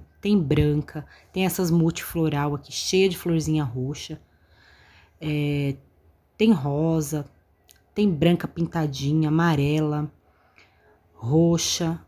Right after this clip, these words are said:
Ai, gente, tão maravilhosas. Um desenho mais lindo que o outro. Olha só essa daqui do miolo roxo, né? Tá maravilhosa. Olha o vegetal, gente, muito bonito,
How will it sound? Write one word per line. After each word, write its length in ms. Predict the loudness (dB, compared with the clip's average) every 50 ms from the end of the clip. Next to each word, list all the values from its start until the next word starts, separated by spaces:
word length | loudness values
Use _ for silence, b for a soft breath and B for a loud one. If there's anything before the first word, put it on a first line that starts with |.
| _ _
Ai, 220 | -8 -6 -4 -2 0
gente, 300 | 0 0 0 -2 -4 -6
tão 140 | -4 -2 0
maravilhosas. 1000 | 0 0 2 2 2 2 0 0 0 -2 0 0 -2 -2 -2 -4 -4 -4 -4 -2
Um 160 | 0 0 2
desenho 480 | 2 0 0 0 0 0 2 2 2
mais 420 | 2 2 2 2 0 0 -2 -2 -2
lindo 320 | 0 2 2 2 0 -2
que 200 | -6 -8 -6 -4
o 60 | -2
outro. 460 | -2 -2 -2 -4 -6 -10 -10 -6 -4 -4
Olha 180 | -2 -4 -4
só 160 | -6 -6 -6
essa 200 | -6 -8 -6 -8
daqui 260 | -8 -8 -8 -8 -8 -6
do 100 | -2 -2
miolo 340 | 0 0 0 0 0 0
roxo, 560 | -2 -2 -4 -6 -6 -6 -8 -12 -14 -16 -20 _ b b b b b b b b b b b b b b b b b _
né? 320 | -6 -2 -2 -2 -2 -4 -6 _
Tá 100 | -10 -4
maravilhosa. 1080 | -2 -2 0 0 0 -2 -2 -2 -2 -2 -2 0 -2 -2 -2 -2 -4 -4 -6 -8 -8 -8
Olha 200 | -4 0 0 0
o 40 | 2
vegetal, 540 | 2 0 0 0 -4 -6 -6 -6 -6 -4 -4
gente, 500 | -4 -4 -4 -4 -4 -6 -8 -14 -8 -4
muito 400 | -2 2 2 2 2 0 -4 -6
bonito, 560 | -4 -2 0 0 0 0 -2 -6 -8 -12 -20